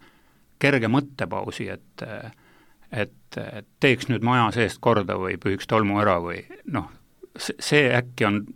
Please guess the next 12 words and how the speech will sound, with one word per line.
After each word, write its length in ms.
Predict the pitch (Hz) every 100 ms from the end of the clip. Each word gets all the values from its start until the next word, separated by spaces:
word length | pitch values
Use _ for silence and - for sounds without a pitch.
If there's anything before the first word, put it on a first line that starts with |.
| -
selles, 280 | 127 113 - -
selle 300 | - 110 110
protsessi 720 | 107 - 135 127 - 95 90 - _ _ _ _ _ _ _ _ -
üks 180 | 135 -
põhjuseid. 520 | 113 90 - - - - - - - - -
Ja 260 | 113 107 101 98
täna 240 | 139 120
tehakse 400 | 107 104 104 131 127
Eestis 320 | 131 - -
päris 260 | - 107 101
mitmeid, 720 | 131 143 - 104 98 95 -
eh, 200 | 107 101